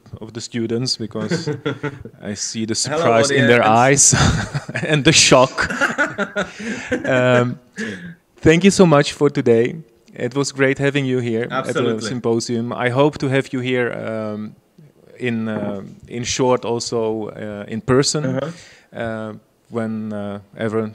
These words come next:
Speaker 1: the situation will allow it. And, um, yeah, st-, thanks again.
Speaker 2: Thank you, thank you. Thanks again for the invitation. And I'm looking forward, I,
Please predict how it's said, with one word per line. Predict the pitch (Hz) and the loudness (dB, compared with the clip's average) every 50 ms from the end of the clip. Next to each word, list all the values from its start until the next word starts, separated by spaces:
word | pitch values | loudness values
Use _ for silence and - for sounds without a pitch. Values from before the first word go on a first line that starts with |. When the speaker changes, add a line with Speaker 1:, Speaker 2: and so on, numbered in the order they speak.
| _ - | _ -12
Speaker 1:
the | 110 | -10
situation | 107 - 120 104 - 113 107 104 - - 113 110 | -8 -6 -6 -4 -2 -2 -2 -2 -2 -4 -4 -2
will | 110 110 101 104 | -2 -2 -2 -4
allow | 104 104 101 101 107 113 | -4 -4 -2 -2 -4 -4
it. | 120 - - - _ _ _ _ _ - - _ _ _ _ _ _ _ _ | -6 -10 -12 -18 _ _ _ _ _ -20 -20 _ _ _ _ _ _ _ _
And, | - 117 113 113 117 117 117 113 113 | -6 -4 -2 -2 -2 -2 -4 -6 -6
um, | - - - 113 110 107 107 107 104 104 104 104 104 104 _ _ _ _ _ _ _ _ _ _ _ _ _ _ _ _ _ _ _ _ _ _ - - _ _ _ | -8 -8 -8 -8 -8 -6 -6 -6 -6 -8 -8 -10 -10 -14 _ _ _ _ _ _ _ _ _ _ _ _ _ _ _ _ _ _ _ _ _ _ -20 -20 _ _ _
yeah, | - 117 87 - - - - _ _ | -8 -8 -8 -8 -10 -20 -20 _ _
st-, | - - - - - - _ _ - | -20 -16 -10 -10 -10 -12 _ _ -12
thanks | - - 120 117 - - | -6 -6 -6 -4 -4 -8
again. | 117 110 104 95 101 101 101 _ _ _ _ _ _ _ _ _ _ _ _ _ _ _ _ - - - - - - _ _ _ _ _ _ _ - | -6 -6 -6 -8 -8 -12 -16 _ _ _ _ _ _ _ _ _ _ _ _ _ _ _ _ -20 -20 -20 -20 -20 -20 _ _ _ _ _ _ _ -10
Speaker 2:
Thank | 143 156 156 - | -10 -10 -10 -10
you, | 123 101 92 98 _ - | -10 -10 -10 -12 _ -10
thank | 123 123 123 123 | -10 -10 -10 -8
you. | 120 101 90 - _ | -10 -12 -12 -12 _
Thanks | - 131 123 123 - - - - _ - | -12 -12 -12 -12 -16 -20 -20 -20 _ -8
again | 120 127 120 123 120 120 123 139 139 | -8 -8 -4 -4 -4 -4 -4 -6 -10
for | - - 127 120 113 | -12 -10 -10 -8 -8
the | 123 120 113 | -8 -8 -8
invitation. | 117 113 110 110 - 98 101 113 110 - 143 147 147 - _ _ _ - - - - - - _ _ _ - - | -8 -10 -10 -8 -8 -8 -8 -8 -10 -12 -14 -14 -16 -18 _ _ _ -20 -20 -20 -20 -20 -20 _ _ _ -8 -6
And | 127 127 | -4 -2
I'm | 127 131 127 | -2 -2 -2
looking | 127 123 - 143 127 120 | -4 -4 -4 -6 -8 -6
forward, | - 131 120 123 131 135 120 | -4 -4 -2 -2 -2 -2 -2
I, | 123 117 123 123 120 | -2 -2 -2 -4 -4